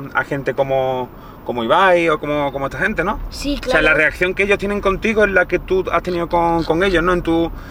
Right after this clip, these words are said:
Speaker 1: en tus inicios, como estabas diciendo antes.
Speaker 2: Sí, porque, bueno, a ver, hay mucha gente tímida, ¿vale? Que, mm, se quedan con cara de, "Oh", y luego ya... No, o sea, y,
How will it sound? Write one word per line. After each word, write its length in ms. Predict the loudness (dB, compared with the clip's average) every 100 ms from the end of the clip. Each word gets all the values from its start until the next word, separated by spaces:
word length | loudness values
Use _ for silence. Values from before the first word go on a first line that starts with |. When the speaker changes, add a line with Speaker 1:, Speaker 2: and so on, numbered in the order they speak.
| -12 -6
Speaker 1:
en 160 | -2
tus 120 | 2
inicios, 320 | 2 2 0 -2
como 120 | -2
estabas 240 | 0 -2
diciendo 320 | -2 -4 -2
antes. 260 | -2 -2 -8 -10 -12 -12
Speaker 2:
Sí, 400 | -10 -8 -8 -8 -12 -14 -14 -14
porque, 600 | -10 -10 -6 -4 -4 -6 0
bueno, 300 | 2 2 0 -10 -12 -12 -14 -14 -16 -16 -16 -2
a 120 | 4
ver, 240 | 6 6 2
hay 100 | -2
mucha 260 | -2 0 -2
gente 300 | -2 -6 -6
tímida, 400 | -6 -4 2 4
¿vale? 220 | 4 0
Que, 200 | 0 -2 -4 -12 -14
mm, 320 | -6 -4 -4 -6
se 180 | 0 2
quedan 240 | 2 0
con 160 | -2 2
cara 220 | 4 4
de, 220 | 4 4 0
"Oh", 500 | -12 -12 -12 -16 -8
y 100 | 2
luego 280 | 4 6
ya... 380 | 4 6 6 6 0 -4
No, 160 | 0 0
o 60 | 0
sea, 200 | 0 -2
y, 260 | -2 2